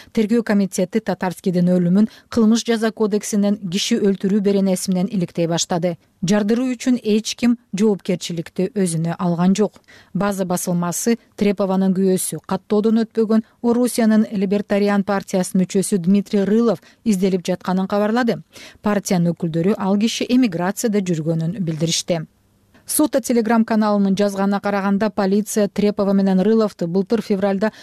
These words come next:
согушка каршы акцияда кармаган. Рылов ошондо он күнгө камакка алынган болчу. Үчүнчү апрелде Орусиянын риа кабар агенттиги Саламат сактоо министрлигинин маалыматына шилтеме берип, жарадар болгондордун саны отуз экиге жеткенин,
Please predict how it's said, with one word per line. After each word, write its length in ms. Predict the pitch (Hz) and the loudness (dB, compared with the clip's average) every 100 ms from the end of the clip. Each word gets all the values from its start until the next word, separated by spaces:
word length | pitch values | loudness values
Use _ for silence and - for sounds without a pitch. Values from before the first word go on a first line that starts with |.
| - | -16
согушка 480 | - 254 220 - 240 | -4 0 0 0 -4
каршы 320 | 240 226 - | -4 -4 -2
акцияда 460 | 208 208 - 185 190 | -2 -2 -4 -4 -2
кармаган. 500 | 196 202 220 202 151 - - | 0 0 2 -2 -4 -14 -4
Рылов 340 | 196 214 233 | 2 2 2
ошондо 400 | 254 - 247 233 | -2 0 0 2
он 340 | 247 226 220 226 | 0 2 4 4
күнгө 280 | 220 214 220 | 2 0 -2
камакка 460 | 208 180 165 165 170 | -2 -4 -4 -6 -6
алынган 380 | 175 175 170 | -4 -4 -4
болчу. 400 | 170 170 - 185 170 - - - 233 | -2 -4 -4 -6 -6 -14 -20 -6 -2
Үчүнчү 380 | - 294 285 247 | 0 0 0 0
апрелде 400 | 233 233 220 208 | 2 0 2 2
Орусиянын 640 | 185 202 - 196 196 196 214 | 0 -2 0 0 0 0 0
риа 280 | 196 185 | 2 2
кабар 320 | 175 190 185 185 | 0 0 0 0
агенттиги 540 | 175 180 175 180 202 | 0 0 0 0 0
Саламат 460 | - 180 180 180 - | 0 -2 0 -2 -2
сактоо 320 | 214 - 240 | -6 0 4
министрлигинин 720 | 226 226 220 220 220 214 214 | 4 2 0 -2 0 2 2
маалыматына 600 | 202 202 202 202 - 196 | 2 0 0 0 0 -2
шилтеме 440 | - 190 - 190 175 | -2 -4 0 2 2
берип, 300 | 185 208 208 - - | 2 0 -2 -12 -6
жарадар 460 | 190 202 202 233 226 | 0 2 2 0 0
болгондордун 580 | 233 220 220 214 208 202 | 0 2 0 2 0 0
саны 340 | 214 208 208 - _ | -2 0 0 -4 _
отуз 380 | 233 220 226 214 | 0 0 0 -2
экиге 400 | 226 202 202 196 | -2 -2 0 0
жеткенин, 600 | 175 185 - 190 185 156 | 0 -2 0 0 0 -2